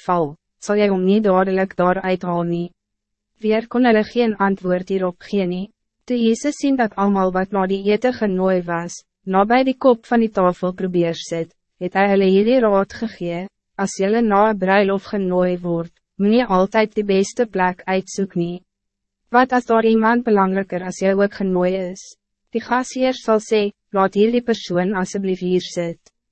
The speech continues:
Dan sal jy met 'n rooi gesig opnuut moet plek soek, aan die eind van die tafel. Maak liewer so,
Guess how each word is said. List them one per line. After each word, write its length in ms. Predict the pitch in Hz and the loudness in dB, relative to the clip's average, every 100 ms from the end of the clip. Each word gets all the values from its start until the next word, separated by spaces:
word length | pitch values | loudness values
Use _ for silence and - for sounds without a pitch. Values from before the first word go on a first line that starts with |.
| _ - | _ -2
Dan 180 | 226 | 0
sal 200 | 240 262 233 | 0 2 2
jy 80 | 214 | 2
met 160 | 208 | 0
'n 100 | 208 | 0
rooi 220 | 190 220 262 | 2 4 2
gesig 440 | 269 - 190 214 202 | -2 -2 -2 0 -2
opnuut 360 | 202 208 226 | -2 -2 0
moet 180 | 247 254 | 0 -2
plek 300 | - 226 214 | -2 -2 -2
soek, 340 | - 180 175 - _ _ | -8 -8 -8 -14 _ _
aan 160 | 190 202 | 0 2
die 160 | 202 196 | 2 0
eind 260 | 196 202 - | -2 -2 -2
van 120 | 202 | -2
die 120 | 202 | 0
tafel. 600 | 190 180 170 165 165 170 _ _ _ _ _ _ _ | 0 -2 -2 -6 -6 -6 _ _ _ _ _ _ _
Maak 320 | 214 233 254 | 2 2 2
liewer 280 | 220 220 233 | 0 0 -2
so, 380 | - 214 202 | 0 0 0